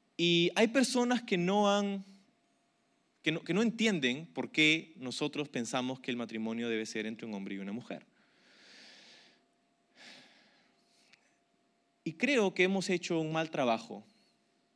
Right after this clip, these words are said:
en expresar el porqué. Porque uno de los peligros de tener una visión tan alta de la Escritura,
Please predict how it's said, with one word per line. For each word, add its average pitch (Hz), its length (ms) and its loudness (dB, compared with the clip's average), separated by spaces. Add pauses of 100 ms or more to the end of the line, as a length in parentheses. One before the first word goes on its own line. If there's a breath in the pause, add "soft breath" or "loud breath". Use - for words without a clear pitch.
(280)
en 131 380 0
expresar - 680 -4 (960)
el 113 120 -6
porqué. 101 320 -14 (2750 soft breath)
Porque 175 220 4
uno 285 200 6
de 285 60 8
los 226 140 4
peligros 185 440 0
de 170 120 2
tener 156 280 -2
una 175 180 -2
visión 156 500 0
tan 151 240 0
alta 143 380 4
de 120 80 2
la 117 80 0
Escritura, 117 640 -4